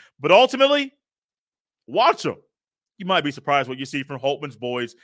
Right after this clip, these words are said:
as they close out the regular season. Guys, you can follow me on Twitter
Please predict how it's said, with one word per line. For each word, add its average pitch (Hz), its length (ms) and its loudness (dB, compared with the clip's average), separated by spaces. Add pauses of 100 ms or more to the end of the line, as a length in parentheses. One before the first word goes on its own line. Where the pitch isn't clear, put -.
(140)
as 127 100 -4
they 123 80 -6
close 131 300 -4
out 123 240 0 (180)
the 156 80 -6
regular 113 560 -4 (160)
season. 117 480 -8 (160)
Guys, 180 240 6
you 151 80 -10
can 143 80 -14
follow 196 240 2
me 175 80 -4
on 165 100 -4
Twitter 151 300 -2